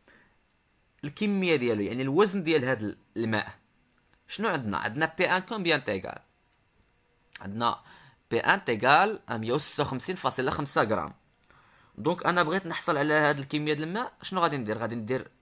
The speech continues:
غادي ندير بي ان أو بي ان موان بي دو، يعني مية وستة وخمسين فاصلة خمسة غرام ناقص مية وتسعود وربعين غرام، وغادي نلقى القيمة ديالو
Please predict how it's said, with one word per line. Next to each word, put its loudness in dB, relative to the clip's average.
غادي -2
ندير -2
بي 0
ان 0
أو -4
بي 2
ان 2
موان 2
بي 6
دو، -2
يعني -2
مية -4
وستة -2
وخمسين -4
فاصلة 0
خمسة -6
غرام -2
ناقص -2
مية -2
وتسعود -2
وربعين 2
غرام، 6
وغادي 0
نلقى 0
القيمة -2
ديالو -2